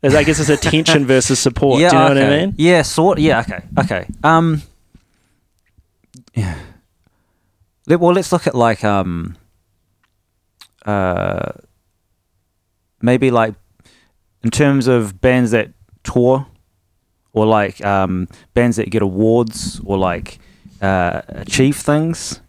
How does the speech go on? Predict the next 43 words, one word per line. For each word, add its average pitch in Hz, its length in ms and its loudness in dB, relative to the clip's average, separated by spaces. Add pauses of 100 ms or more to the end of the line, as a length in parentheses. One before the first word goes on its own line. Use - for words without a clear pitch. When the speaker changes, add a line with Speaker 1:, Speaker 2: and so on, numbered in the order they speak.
(140)
Speaker 2:
Maybe 147 340 2
the 127 120 0
South 123 340 0
Island, 110 340 2
I'd 98 160 0
say, 101 240 0
is 90 80 -2
a, 98 140 -2 (100)
a, 98 260 -2
a 98 100 -12
little 98 200 0
bit 95 180 -4
behind 90 300 -4
the 82 60 -4
North 87 280 -4
Island, - 440 -8 (680)
but 127 100 2
I 117 80 2
think 139 160 -2
there's 120 140 0
more 120 200 4
attention 95 440 -4
on 78 100 -4
the 78 80 -4
North 78 260 -6
Island. - 480 -10 (120)
Speaker 1:
Hmm. 127 160 -2 (400)
Speaker 2:
Um, 90 400 -2 (120)
I'm 107 140 0
not 110 180 -2
saying 98 220 -4
that 92 120 -6
because 95 240 -6
there's 90 160 -8
less 92 180 -6
talent 98 320 -6
down - 200 -12
here, - 280 -20 (1160)
but 92 320 0 (1120)
I - 60 -20
think 127 200 -4
there 120 260 4
is 107 560 -2